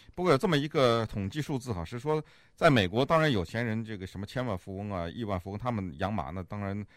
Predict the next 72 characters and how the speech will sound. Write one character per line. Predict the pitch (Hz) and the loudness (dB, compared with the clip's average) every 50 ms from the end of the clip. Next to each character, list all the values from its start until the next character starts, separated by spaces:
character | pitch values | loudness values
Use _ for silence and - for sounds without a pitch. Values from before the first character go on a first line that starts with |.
| _ _ _ | _ _ _
是 | - - 113 101 | -14 -10 -8 -8
一 | 90 | -8
种 | 80 76 78 78 - | -8 -8 -10 -6 -2
爱 | - 110 92 | 0 0 0
好 | 85 107 87 | 0 -2 -6
哈， | 78 80 | -6 -8
也 | 76 80 82 | -10 -10 -10
是 | - 110 | -10 -12
一 | 107 | -10
种， | 92 95 87 82 82 - | -10 -8 -8 -8 -10 -12
可 | - - 117 131 | -8 -6 -4 -4
以 | 120 | -4
说 | - 120 113 | -4 -6 -8
是 | 120 | -8
一 | 107 | -8
种 | 87 82 | -10 -10
奢 | 80 - 143 151 | -6 -2 -2 -2
侈。 | 143 - - - | -2 -2 -6 -6
但 | - 127 117 | -4 -4 -4
是 | - 110 107 - - - - _ _ _ - - - | -2 -2 -4 -4 -6 -10 -20 _ _ _ -12 4 8
真 | 233 247 254 | 8 8 8
正 | 233 233 190 | 8 6 6
的 | 143 123 | 8 6
统 | - - 113 98 92 | 6 4 2 -2 -2
计 | 92 123 | -2 0
下 | - 156 117 | 2 4 4
来 | 95 87 90 | 4 4 2
呢， | 95 92 | 0 -2
并 | - - 202 165 | -2 -2 0 2
没 | 131 135 | 2 2
有 | 135 | 2
我 | 107 85 85 | 0 -2 -4
们 | 95 120 | -4 -6
想 | - - 78 76 | -6 -6 -6 -6
象 | 95 120 110 | -6 -6 -8
的 | 98 | -8
这 | 92 127 | -6 -8
么 | 107 92 | -8 -10
可 | - - 76 | -10 -12 -10
怕， | 78 113 - - _ | -8 -8 -8 -8 _
说 | _ - 104 107 107 107 104 - _ _ _ _ _ | _ -10 -6 -6 -4 -4 -6 -8 _ _ _ _ _
必 | - 143 | -2 -2
须 | 113 - 151 | -2 -2 -2
得 | 135 147 | 0 0
有 | 120 92 | 0 0
多 | - 117 123 | 0 -2 -2
少 | 113 95 | -2 -2
钱 | - - 90 98 107 107 | -2 -2 -4 -4 -4 -4
才 | - - | -6 -8
能 | 95 98 101 101 | -8 -6 -6 -6
拥 | 104 120 123 | -6 -4 -2
有 | 110 113 | 0 0
马。 | 110 90 69 - - _ _ _ _ _ _ _ _ _ _ - | -2 -2 -6 -8 -12 _ _ _ _ _ _ _ _ _ _ -6
有 | - 131 | -6 -4
这 | - 220 | -2 0
么 | 170 143 | 2 2
一 | 143 | 2
个 | 139 139 | 0 -2
说， | - 147 135 92 | -2 -4 -6 -4
说 | - - 175 151 | -4 -4 -4 -4
平 | - - - 123 147 165 | -4 0 2 4 4 4
均 | 196 214 214 175 | 4 2 4 4
的 | 143 123 - | 4 2 2
拥 | 156 190 208 190 | 0 0 0 2
有 | 160 160 170 | 2 2 2
马 | 147 78 71 76 | 2 0 0 -2
的 | 87 90 | -2 4
家 | - 139 139 | 6 6 6
庭 | - - 98 | 6 4 -2
在 | 101 127 110 | -2 -2 -2
美 | 95 80 76 | -2 -4 -6
国， | 71 82 90 98 104 | -6 -6 -6 -6 -6